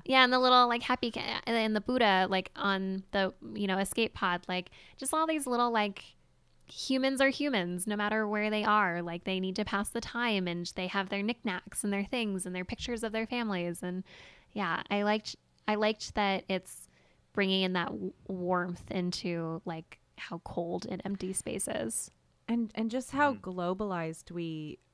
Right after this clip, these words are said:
Speaker 2: we all are and need to be in space.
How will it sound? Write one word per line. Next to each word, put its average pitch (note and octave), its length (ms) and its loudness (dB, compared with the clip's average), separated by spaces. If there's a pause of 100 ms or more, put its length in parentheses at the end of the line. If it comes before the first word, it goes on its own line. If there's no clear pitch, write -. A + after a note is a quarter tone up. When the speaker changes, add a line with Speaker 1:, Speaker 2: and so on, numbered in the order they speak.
(380)
Speaker 2:
we F3 160 -4
all D#3+ 220 -2
are D#3+ 400 -2
and G3 160 -2 (260)
need F3+ 360 -6
to A3 100 -2
be G3 160 -2
in F3+ 160 -4
space. - 640 -6